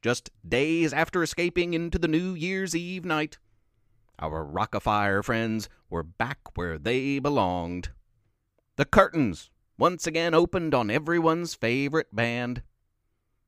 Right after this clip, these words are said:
The Wonderland's manager was excited. The band was back in its element, and children from far and wide enjoyed music, laughs, and pizza with the Rock-afire Explosion.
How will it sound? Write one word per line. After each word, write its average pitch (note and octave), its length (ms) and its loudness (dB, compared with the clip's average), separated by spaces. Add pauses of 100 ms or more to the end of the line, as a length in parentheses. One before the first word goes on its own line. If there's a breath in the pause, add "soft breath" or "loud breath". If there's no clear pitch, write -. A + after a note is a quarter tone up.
(140)
The A#2 80 2
Wonderland's D3+ 720 4 (160 loud breath)
manager E3 400 2
was E3 160 0
excited. E2+ 520 -2 (680)
The F2 60 -6
band A#2 400 0
was G2+ 140 -2
back G#2 420 2 (100)
in G2 140 -2
its C3+ 140 0
element, C#3+ 420 0 (640)
and B2 220 -2
children A2+ 500 0 (240)
from D#2 280 -6
far C3+ 380 4
and A#2 220 -2
wide A#2 560 4 (420)
enjoyed A2+ 600 0
music, C#3 500 0 (540)
laughs, C3 540 -2 (380)
and D#3 340 -2
pizza F#3+ 420 0 (920)
with G#2 300 -4 (200)
the E2+ 160 0
Rock-afire G2+ 1120 0
Explosion. G2+ 880 -2